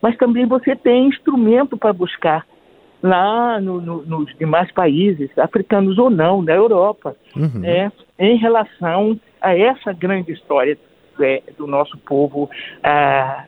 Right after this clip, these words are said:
Speaker 1: é, do Brasil. E essa coisa importante que é esse investimento, né, nessa pesquisa, né, nessas investigações que ora se faz.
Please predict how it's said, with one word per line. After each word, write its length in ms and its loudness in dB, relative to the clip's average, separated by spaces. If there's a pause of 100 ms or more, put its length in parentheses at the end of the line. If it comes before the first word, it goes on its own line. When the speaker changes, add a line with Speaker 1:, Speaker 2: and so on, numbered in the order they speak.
(300)
Speaker 1:
é, 380 -2
do 140 4
Brasil. 540 0 (400)
E 120 4
essa 240 -2
coisa 480 0 (400)
importante 920 0
que 120 -4
é 100 0
esse 220 -4
investimento, 840 0 (380)
né, 320 2
nessa 380 0
pesquisa, 920 0 (480)
né, 160 2
nessas 440 0
investigações 960 0 (120)
que 100 0
ora 340 2
se 80 -10 (100)
faz. 240 -2